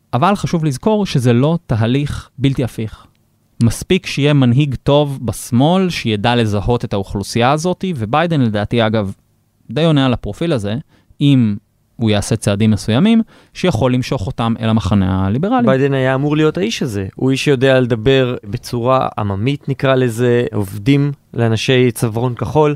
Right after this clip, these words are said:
Speaker 2: זה אחת הסיבות גם שבחרו בו, ובינתיים לא נראה שהמסר הזה עובר. אנחנו עוד לא יודעים, כמובן, מתבססים על סקרים, אבל בטוח שביידן לא יהיה המנהיג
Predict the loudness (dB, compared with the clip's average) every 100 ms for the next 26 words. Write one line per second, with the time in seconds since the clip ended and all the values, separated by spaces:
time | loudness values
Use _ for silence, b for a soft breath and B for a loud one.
0 | B B B B -2 0 -2 -2 -2 -2
1 | -2 -4 -2 0 0 -2 2 2 4 0
2 | -2 -6 -8 -4 -4 -2 0 0 0 0
3 | 0 0 0 0 2 2 2 2 2 0
4 | 0 0 2 2 2 2 2 0 0 -2
5 | 0 0 0 0 -2 b b b b b
6 | b -2 0 0 2 2 0 -2 -2 -4
7 | -4 -4 -4 -6 -6 -8 -4 -2 -2 -2
8 | -2 0 0 -2 -6 _ -2 -2 0 -2
9 | -2 -8 -6 0 0 -2 -6 -4 -2 -2
10 | -2 -2 0 0 0 -2 0 2 2 -2